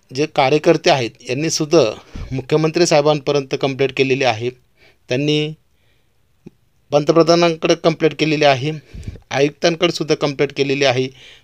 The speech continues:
परंतु गांभीर्याने कुठं तर घेत नसल्याने हा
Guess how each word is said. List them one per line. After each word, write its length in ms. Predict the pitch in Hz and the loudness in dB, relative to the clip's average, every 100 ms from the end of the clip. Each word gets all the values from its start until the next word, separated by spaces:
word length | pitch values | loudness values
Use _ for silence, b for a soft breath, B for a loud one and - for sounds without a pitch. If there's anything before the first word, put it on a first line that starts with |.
| _ | _
परंतु 320 | 127 135 131 | -6 -4 -4
गांभीर्याने 560 | 139 123 127 135 139 143 | -2 -2 2 2 2 0
कुठं 280 | 135 123 127 127 | -4 -6 -4 -2
तर 200 | 127 - 120 | -2 -4 -14
घेत 340 | 104 131 131 | -8 -6 -6
नसल्याने 460 | 127 127 131 123 95 b b b b | -8 -6 -4 -4 -6 b b b b
हा 200 | - 120 | -6 -2